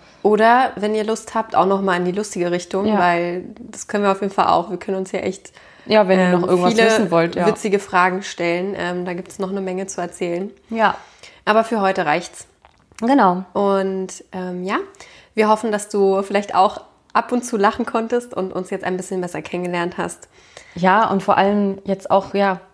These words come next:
Speaker 2: einfach mal abschalten konntest sozusagen. Oder,
Speaker 1: Mhm.
Speaker 2: oder vielleicht hat sich auch ein bisschen motiviert jetzt bei dem Wetter hier, weil das war ja so ein bisschen unser Ausgangspunkt, ne?
Speaker 1: Stimmt, hab ich
Speaker 2: Dass
Speaker 1: schon wieder
Speaker 2: wir
Speaker 1: vergessen.
Speaker 2: uns
Speaker 1: <laughs>
Speaker 2: selber auch so ein bisschen aufrappeln wollten. Vielleicht hast du ja auch einen, einen Partner oder eine Partnerin, mit dem du dir mal so eine Frage stellen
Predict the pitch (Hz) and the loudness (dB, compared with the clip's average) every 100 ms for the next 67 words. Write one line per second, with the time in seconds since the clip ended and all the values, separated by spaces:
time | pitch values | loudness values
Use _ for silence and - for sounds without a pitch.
0 | _ - 190 190 196 190 185 185 190 _ | _ -4 -2 -2 -2 0 0 -2 -6 _
1 | _ - - - 196 180 180 - 180 175 | _ -4 -4 0 0 0 -2 -4 -4 -4
2 | 175 175 170 180 175 170 170 175 208 180 | -8 -8 -8 -6 -2 0 0 0 2 2
3 | 185 190 - 233 277 269 240 247 254 254 | 0 -8 2 4 6 4 2 2 0 -2
4 | 233 226 233 233 - 220 208 202 226 262 | -2 0 -2 -2 -4 -4 -4 -2 0 0
5 | 185 - 170 170 170 170 170 165 170 165 | -2 -2 -4 -4 -4 -4 -6 -6 -6 -6
6 | 170 180 - 170 165 165 165 170 170 170 | -6 -6 -2 -2 -2 -6 -8 -10 -8 -6
7 | 165 170 170 175 165 - 160 160 180 214 | -2 -2 -4 -6 -8 -6 -8 -6 -8 -8
8 | - - - 226 185 185 185 208 190 214 | -14 -14 -6 -4 -4 0 2 2 2 4
9 | 202 202 208 247 247 - 254 302 269 226 | 6 4 2 0 0 2 4 6 6 6
10 | 160 214 240 226 202 214 - 156 - 185 | 6 4 4 0 0 -2 2 2 2 -2
11 | 185 185 180 180 180 185 185 180 180 _ | 0 -2 0 0 0 -2 -4 -4 -8 _
12 | _ - _ _ - 247 254 254 233 220 | _ -20 _ _ -2 0 0 -4 0 2
13 | - 208 214 202 196 196 - 202 196 196 | 2 0 0 -2 -2 -6 -2 0 0 0
14 | 190 190 190 - 196 185 190 180 185 175 | 0 0 -2 0 0 0 -2 0 0 0
15 | 180 180 180 180 180 175 175 175 - - | -2 -4 -2 -2 -2 -2 -4 -8 -8 -4
16 | - 190 - - 233 | -4 -4 -6 0 0